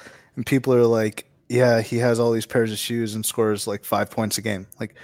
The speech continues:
P J Tucker's not their offensive weapon. He's their defensive stalwart. But I, I mean, I don't know. I just thought P J Tucker's a pretty innocuous person,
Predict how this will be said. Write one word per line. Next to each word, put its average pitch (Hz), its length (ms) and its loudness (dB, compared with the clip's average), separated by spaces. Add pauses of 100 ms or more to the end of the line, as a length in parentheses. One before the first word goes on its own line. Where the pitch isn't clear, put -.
(420)
P 202 100 4
J 208 140 8
Tucker's 180 400 6
not 143 220 8
their 135 160 10
offensive 117 500 2
weapon. 101 320 -2
He's 98 220 -6
their 113 160 2
defensive 110 440 -4
stalwart. 95 540 -2 (460)
But 127 180 8
I, 151 180 8
I 170 40 4
mean, 190 100 8
I 185 120 10
don't 185 140 10
know. 143 140 8 (240)
I 156 60 8
just 156 140 4
thought 170 160 6
P 175 120 4
J 151 140 6
Tucker's 139 300 4
a 117 60 -2
pretty 135 220 4
innocuous 120 480 0
person, 123 420 0